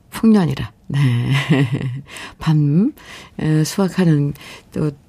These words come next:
막 또 수확할 때 밤 춥고 막 이럴 땐 또,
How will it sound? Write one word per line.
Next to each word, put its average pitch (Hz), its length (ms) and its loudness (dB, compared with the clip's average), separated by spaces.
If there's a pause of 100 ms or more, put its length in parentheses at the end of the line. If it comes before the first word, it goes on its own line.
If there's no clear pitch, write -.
(160)
막 165 320 -4
또 202 300 2
수확할 269 520 0
때 175 360 2
밤 185 300 0
춥고 175 360 -2
막 190 140 4
이럴 156 200 -2
땐 156 180 -4 (100)
또, 156 220 -8